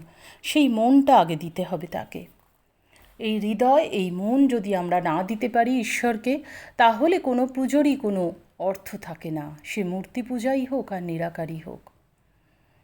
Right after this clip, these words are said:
আশা করি আমাদের আজকের আলোচনা আপনাদের ভালো লাগলো। ভালো লাগলে প্রতিদিনের মতন লাইক, কমেন্ট, শেয়ার করবেন। যারা আমাদের চ্যানেলটি সাবস্ক্রাইব করেছেন, তাদেরকে অসংখ্য ধন্যবাদ।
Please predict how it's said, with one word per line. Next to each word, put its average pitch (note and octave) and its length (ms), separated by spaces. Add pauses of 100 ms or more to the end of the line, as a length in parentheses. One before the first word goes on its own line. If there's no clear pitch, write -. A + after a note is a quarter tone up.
(440)
আশা G3 220
করি G3+ 260 (280)
আমাদের E3 320
আজকের G3+ 420
আলোচনা A#3 520
আপনাদের F3 440
ভালো A3+ 300
লাগলো। B3 400 (380)
ভালো C4 260
লাগলে D4+ 360
প্রতিদিনের A3 600
মতন A#3+ 300
লাইক, A3+ 340
কমেন্ট, A3+ 300
শেয়ার A#3+ 320
করবেন। B3 420
যারা A#3 280
আমাদের A#3 300
চ্যানেলটি A3 420
সাবস্ক্রাইব A#3 520 (100)
করেছেন, A#3 540
তাদেরকে G3 520
অসংখ্য C4 600
ধন্যবাদ। B3 540